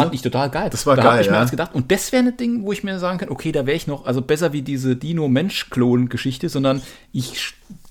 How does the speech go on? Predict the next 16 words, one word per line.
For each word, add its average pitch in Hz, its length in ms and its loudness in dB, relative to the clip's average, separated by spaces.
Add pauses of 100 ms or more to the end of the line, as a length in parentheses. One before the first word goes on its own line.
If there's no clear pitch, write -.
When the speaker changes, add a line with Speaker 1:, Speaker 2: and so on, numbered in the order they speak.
(140)
Speaker 1:
baue 180 240 2
da 160 180 4
irgendwas 160 340 0
an 160 180 -2
die 151 140 -2
Dinos 170 340 0
dran 131 280 -2
und 135 140 2
renn 127 280 2
mit 143 200 -2
denen 151 180 -2
da 139 120 4
rum 147 280 0
und 135 220 -2
dann, 127 260 0
also 127 280 0